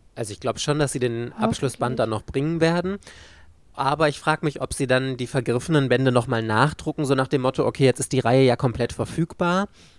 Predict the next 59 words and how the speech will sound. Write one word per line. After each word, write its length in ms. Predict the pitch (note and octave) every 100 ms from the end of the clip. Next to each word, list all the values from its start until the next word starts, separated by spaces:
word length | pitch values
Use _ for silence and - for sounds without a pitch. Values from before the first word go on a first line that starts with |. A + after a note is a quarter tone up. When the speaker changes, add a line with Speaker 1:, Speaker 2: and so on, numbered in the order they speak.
| - _ -
Speaker 1:
Jetzt 280 | B2+ -
könnt 200 | - D3
ihr 60 | C#3
noch 120 | C3
mal 100 | C3+
alles 240 | - B2 -
kaufen, 400 | C3+ C#3+ - C#3
<laughs> 40 |
wenn 80 | D3
ihr 120 | C#3
wollt 200 | C3+ D3
und 100 | B2+
habt 160 | C#3 -
dann 100 | A#2
den 120 | A2
Abschluss.“ 500 | - - - E3 - - - - - -
Speaker 2:
Also 160 | A#3+
Speaker 1:
Oder 380 | C#3 C#3+ - C3
Speaker 2:
bei, 40 |
Speaker 1:
ob 140 | - C4
Speaker 2:
bei 120 | B3
Speaker 1:
sie 0 |
Speaker 2:
ihr 180 | B3+ C#4+
kann 220 | D4 C#4
ich 100 | C4+
mir 100 | C4
das 160 | A#3+ -
vorstellen, 420 | A3+ A#3 A#3+ A3+
bei 140 | G#3+
Crimson 420 | G#3+ A#3 A3+ A3+ A3+
Spell 320 | - A3 G#3
und 440 | G#3 G#3+ G#3+ - - _ - -
Yamane. 540 | A3 A3 G#3+ G#3+ G#3
Speaker 1:
Ja, 340 | G#3 G#3 G#3+ G#2 - - - -
Speaker 2:
Dass 160 | A3+ A#3
Speaker 1:
die 80 | A#3
Speaker 2:
die 60 |
Speaker 1:
ist 40 | A#3+
Speaker 2:
da 60 |
Speaker 1:
ja 60 | B3
einfach 240 | A#3+ A#3+
Speaker 2:
vielleicht 160 | A#3+ B3+
Speaker 1:
sehr 160 | A#3+
Speaker 2:
auch 60 | A#3
am 140 | A#3+ A3
Ende 260 | A3+ B3
noch 140 | A#3 A#3
Speaker 1:
erfolgreich. 80 |
Speaker 2:
einen 120 | A#3 A3+
Schuber 420 | - B3 A#3+ A3+
oder 160 | A3
so 100 | A3 A3+
vielleicht 480 | A3+ G#3+ A3+ - - - -
herstellen, 520 | A#3 A3+ A3+ A#3 A#3
wie 100 | A3+
bei 160 | A3 A3
Deadlock 520 | A3 A3+ A#3 A3 A3
oder 220 | A3+ A3
so. 360 | G#3+ A3+ A3